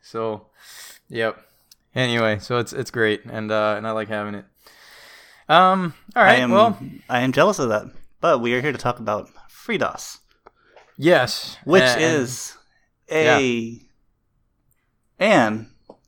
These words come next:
Speaker 2: open source alternative to the M S dos operating system.
Speaker 1: So, um, as the wiki site actually mentions, yes,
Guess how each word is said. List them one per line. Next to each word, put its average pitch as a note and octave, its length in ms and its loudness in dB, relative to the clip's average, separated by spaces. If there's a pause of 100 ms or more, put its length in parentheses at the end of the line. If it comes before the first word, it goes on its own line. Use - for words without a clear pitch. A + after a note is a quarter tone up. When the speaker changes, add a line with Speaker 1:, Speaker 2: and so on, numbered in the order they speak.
(180)
Speaker 2:
open F3 240 4
source F3+ 280 2
alternative E3+ 580 0
to A#2+ 460 -2 (720)
the B2+ 400 -2
M C3+ 140 2
S D#3 180 0
dos D#3+ 300 0
operating - 360 -6
system. - 440 -12 (2250)
Speaker 1:
So, E3+ 600 4 (300)
um, C#3 520 4 (400)
as C3+ 180 -2
the D3 80 -2
wiki F3+ 540 -2
site D3 400 0
actually C#3+ 340 -2
mentions, C3+ 400 -6
yes, C3+ 480 2